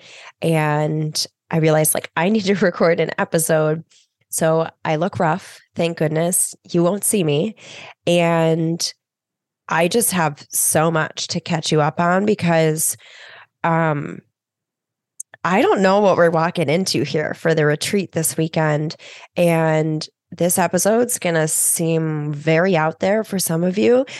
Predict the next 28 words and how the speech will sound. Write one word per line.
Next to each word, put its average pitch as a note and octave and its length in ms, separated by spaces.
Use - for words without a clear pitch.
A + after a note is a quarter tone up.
but E3+ 140
we're F#3 140
doing D#3+ 380
it. - 200
We're E3 220
just, F3+ 540
we're, E3+ 520
I F#3 60
feel G3+ 180
like G#3+ 140
at F3+ 120
this E3+ 180
point, G3+ 280
if G3 120
you're F3 120
here E3 240
and F#3 120
still F3 300
listening, G3 500
it's A#3+ 200
because E3+ 500
you D#3+ 800
enjoy D3 340
listening D3 380
to D#3 100
these D3+ 200
stories, F3+ 720
or D#3 420